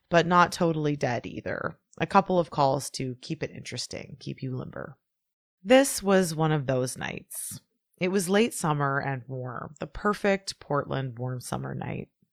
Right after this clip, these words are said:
The air was dewy, and watching the twinkling streetlights through the car window, you'd feel like you were watching the whole city unwind after it had changed out of its work clothes.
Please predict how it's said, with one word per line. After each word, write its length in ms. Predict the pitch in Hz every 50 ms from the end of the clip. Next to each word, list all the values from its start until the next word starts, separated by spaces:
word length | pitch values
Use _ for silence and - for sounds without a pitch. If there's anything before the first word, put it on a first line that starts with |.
| _ _ _ _ _ _ -
The 160 | 208 202 196
air 200 | 208 208 226 240
was 220 | 247 254 240 190
dewy, 560 | 151 - 175 165 160 160 160 160 160 160 156
and 300 | - - 151 147 147 147
watching 400 | 139 151 160 165 - - 196 190
the 80 | 175 160
twinkling 500 | - - - 208 196 - 208 202 196 190
streetlights 720 | 175 - - - 165 160 - - 147 147 147 143 - -
through 140 | - 160 147
the 100 | - -
car 320 | - - - 151 147 147
window, 480 | 143 143 139 139 131 139 139 135 135 135
you'd 260 | 135 131 143 147 147
feel 260 | - - 185 180 180
like 240 | 180 180 175 170 -
you 60 | 160
were 160 | 160 156 147
watching 480 | 139 143 143 143 143 - - 143 135 139
the 60 | 139
whole 240 | 135 - 156 156 156
city 320 | - - 147 139 139 139
unwind 680 | 139 135 131 131 123 117 113 117 123 127 135 147 147 - -
after 340 | - 139 139 - - 143 139
it 100 | 135 131
had 100 | 131 127
changed 420 | - - 139 131 131 127 - -
out 140 | 131 127 131
of 100 | 127 127
its 160 | 131 - -
work 240 | - 127 - - _
clothes. 640 | - - 135 131 - 57 52 - - - - -